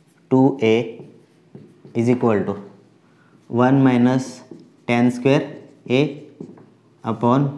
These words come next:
one plus tan square A. Ok, आता बघा एची value किती आहे आपल्याला ठेवायची आहे. आता काय करायचं आपण पहिले, L H S is equal to cos टू ए.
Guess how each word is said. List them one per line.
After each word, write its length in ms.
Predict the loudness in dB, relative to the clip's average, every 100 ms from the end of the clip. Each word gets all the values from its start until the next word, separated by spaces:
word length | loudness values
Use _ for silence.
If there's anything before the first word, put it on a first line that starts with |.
| -14 -20 _
one 280 | -2 0 0
plus 460 | 0 -2 -2 -8 -18 -20 -20 -20 -20 _ _ -8
tan 180 | -6 -6
square 300 | -2 -4 -4 -8 -20 _ -20 -20 _ _ -18 -16
A. 100 | -14 -18 _ _ _ _ _ -10
Ok, 180 | -6 -6 -8 -20 _ _ _ _ _ _ _ _
आता 140 | 0
बघा 220 | 2 2 2 2
एची 260 | 2 4 2
value 220 | 4 2
किती 200 | 2 2
आहे 140 | 2
आपल्याला 540 | 2 2 2 2 -2 -6 -4
ठेवायची 360 | 0 2 2 0
आहे. 140 | -4
आता 180 | -4 -2
काय 140 | 0 2
करायचं 260 | 2 2
आपण 220 | 0 0
पहिले, 360 | 0 2 2 0 -4 -18 -20 _ _ _ _ _ -4
L 300 | 0 2 0 -4 -2
H 400 | 0 2 -2 -10 -14 -4
S 380 | 0 -2 -4 -8
is 100 | -4
equal 380 | -2 0 2 2 0
to 100 | -4 -4 0
cos 500 | 0 0 -6 -14 -20 -20 _ -20 -20 _ _ -20 -20 -20 -12 0
टू 320 | 2 2 -2 -4
ए. 160 | -2